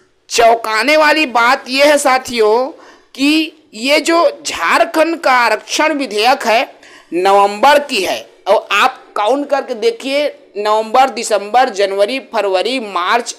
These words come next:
अप्रैल, छः माह हो गया <clears throat> और ठीक ऐसा ही condition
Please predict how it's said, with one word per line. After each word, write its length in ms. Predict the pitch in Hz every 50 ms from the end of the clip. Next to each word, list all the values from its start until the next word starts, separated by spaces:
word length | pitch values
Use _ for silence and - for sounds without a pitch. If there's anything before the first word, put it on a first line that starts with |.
| -
अप्रैल, 460 | 160 180 180 - - 240 240 - - - - - - - _ _ _ _ _ -
छः 340 | - - - 220 247 277 277
माह 240 | 262 233 214 220 220
हो 220 | 214 208 190 160
गया 300 | 147 - 233 208 - - - _ _ -
<clears throat> 640 | - - 640 - - - - - - - - - -
और 180 | 226 233 233 -
ठीक 380 | - 277 339 - - - - - -
ऐसा 360 | 185 190 190 - - 285 269
ही 220 | 254 240 311 370
condition 720 | 359 - 294 285 277 262 262 247 - 254 247 262 277 269 269